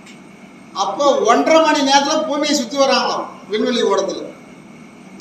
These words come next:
ஒன்றரை மணி நேரத்துல பூமியை விட வேகமா இருக்காங்க. அவ்வளவு விஞ்ஞானம்லாம் கண்டுபிடிச்சிருக்காங்க.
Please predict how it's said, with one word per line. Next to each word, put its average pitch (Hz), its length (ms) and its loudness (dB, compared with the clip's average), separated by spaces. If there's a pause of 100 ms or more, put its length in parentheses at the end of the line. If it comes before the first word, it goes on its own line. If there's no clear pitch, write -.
(180)
ஒன்றரை 185 300 -2
மணி 247 200 -2
நேரத்துல 196 300 -4 (580)
பூமியை 269 300 -2
விட 262 180 4
வேகமா 262 360 2
இருக்காங்க. 226 360 -2 (1900)
அவ்வளவு 240 300 2
விஞ்ஞானம்லாம் 285 480 4
கண்டுபிடிச்சிருக்காங்க. 254 640 -2